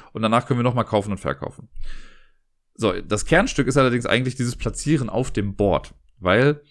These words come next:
da ist es so, am Anfang platzieren wir immer nur ein Gebäude und es ist so, wenn wir das erste Gebäude platzieren, dann wird die, der Aktienwert dieser, ähm, dieser Farbe geht dann auf eins hoch, also auf eintausend hoch. Wenn wir danach aber später nochmal vereinzelt irgendwo ein Gebäude platzieren, dann bleibt's erstmal bei eins.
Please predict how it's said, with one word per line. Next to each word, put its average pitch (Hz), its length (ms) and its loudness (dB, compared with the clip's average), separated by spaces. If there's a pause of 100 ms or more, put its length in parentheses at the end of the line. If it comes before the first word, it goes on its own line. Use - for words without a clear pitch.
(420)
da 113 100 6
ist 151 80 4
es 156 80 -4
so, 160 140 2
am 107 100 2
Anfang 156 260 2
platzieren 131 300 2
wir 131 80 4
immer 120 100 0
nur 117 120 0
ein 107 120 0
Gebäude 78 360 -2
und 107 140 0
es 110 60 -2
ist 139 160 0
so, 151 140 4
wenn 123 120 2
wir 117 340 0
das 101 120 -2
erste 165 280 2
Gebäude 143 240 4
platzieren, 139 440 0
dann 127 280 2
wird 135 400 0
die, 110 360 -2 (320)
der - 120 2
Aktienwert 123 500 2
dieser, 110 720 2
ähm, 90 160 -4
dieser 90 180 2
Farbe 135 320 4
geht 113 180 -2
dann 104 120 2
auf - 320 -6
eins 107 360 0
hoch, 147 160 4
also 90 140 -2
auf 76 80 -8
eintausend 120 540 0
hoch. 165 280 0 (720)
Wenn 127 120 2
wir 131 60 4
danach 135 220 6
aber 160 120 2
später 120 240 -2
nochmal 143 260 2
vereinzelt 156 540 2
irgendwo 120 200 0
ein 107 120 2
Gebäude 127 300 2
platzieren, 143 460 -2
dann 160 200 2
bleibt's 165 280 2
erstmal 110 260 -2
bei 113 200 0
eins. 73 360 -6